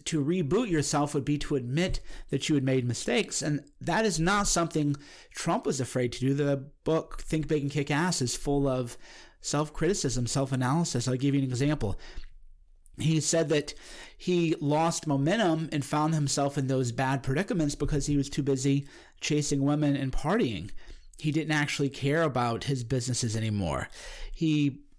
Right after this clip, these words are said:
owns it. How many people do that? How many people owns it? This is Trump speaking. "Reality taught me an important lesson. I could not have it both ways. If I wanted to be the greatest, the amazing <laughs> Donald Trump, who makes everything he touches turn to gold,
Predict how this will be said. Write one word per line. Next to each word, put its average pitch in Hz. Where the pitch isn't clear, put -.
owns 185
it. -
How -
many 254
people 262
do 185
that? 110
How 165
many 202
people 190
owns 131
it? -
This 165
is 170
Trump 135
speaking. 82
"Reality 175
taught 180
me 165
an 151
important 143
lesson. 120
I 127
could 135
not 151
have 151
it 120
both 131
ways. 117
If 139
I 139
wanted 151
to 139
be 151
the 143
greatest, 131
the 135
amazing 143
<laughs> -
Donald 143
Trump, 147
who 143
makes 147
everything 156
he 143
touches 143
turn 143
to 127
gold, 127